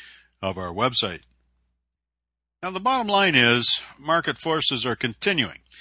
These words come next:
to substantiate the bearish market environment. The January twelfth U S D A report brought home the fact that the two thousand seventeen corn crop in the United States was one for the ages.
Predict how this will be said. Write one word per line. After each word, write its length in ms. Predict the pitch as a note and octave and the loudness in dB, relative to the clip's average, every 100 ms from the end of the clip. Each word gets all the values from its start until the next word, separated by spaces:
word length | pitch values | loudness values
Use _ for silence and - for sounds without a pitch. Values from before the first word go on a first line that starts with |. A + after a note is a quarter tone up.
| - - - | -20 -20 -12
to 120 | - | -4
substantiate 920 | C3 D#3 C3+ - F3 E3 - D3 D3 - | 0 0 2 2 4 2 2 2 0 -2
the 80 | B2+ | -10
bearish 540 | - B2+ B2+ B2+ - | -4 0 0 0 0
market 300 | A2+ A2 A2 | 2 2 0
environment. 460 | G#2 G#2+ G#2+ E2+ - _ - - _ _ _ _ | 0 4 4 2 -14 _ -20 -20 _ _ _ _
The 80 | G#2 | -4
January 560 | C3 C#3+ D3 D3 D3 C3 | 0 0 2 2 0 -4
twelfth 440 | - C#3 G#2+ - | 0 2 2 -2
U 120 | C3+ C#3+ | -2 -2
S 100 | - | -2
D 120 | D#3+ | -2
A 40 | |
report 400 | D3 A#2 A2+ G#2+ | -2 -4 -4 -4
brought 220 | C3+ D#3+ D3+ | 0 2 2
home 220 | G3 E3+ | -2 -4
the 80 | A#2+ | -4
fact 340 | A2+ A2+ A#2+ | 0 0 0
that 140 | A2 | -8
the 80 | G#2+ | -10
two 180 | - F3+ | -8 -6
thousand 380 | F3 D3+ D3 C3+ | 0 0 0 -2
seventeen 440 | D#3+ D3 C3+ D#3 | -2 -4 -6 -10
corn 300 | C3+ D3+ A#2+ | -6 -4 -4
crop 300 | G2+ F#2 F#2+ | -2 -4 -2
in 120 | F3 | -4
the 60 | G#3 | -2
United 320 | D3+ A#2 G#2 | 0 0 2
States 420 | - G#2+ F#2 - | -2 -2 -6 -6
was 160 | B2 - | -10 -4
one 200 | A#2 G#2 | -4 -4
for 100 | G2 | -8
the 160 | F2 G2+ | -6 0
ages. 460 | C3 G#2 E2 - | 0 0 -8 -10